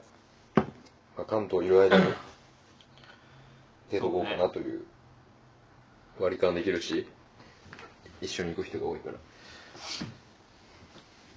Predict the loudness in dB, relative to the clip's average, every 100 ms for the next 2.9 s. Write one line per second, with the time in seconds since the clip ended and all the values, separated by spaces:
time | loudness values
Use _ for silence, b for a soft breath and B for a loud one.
0 | -20 -20 -20 -20 -20 -20 -10 -10 -4 -2
1 | 2 4 4 2 -6 -12 -16 -20 -20 -16
2 | -10 -10 -10 -14 -14 -14 -14 -14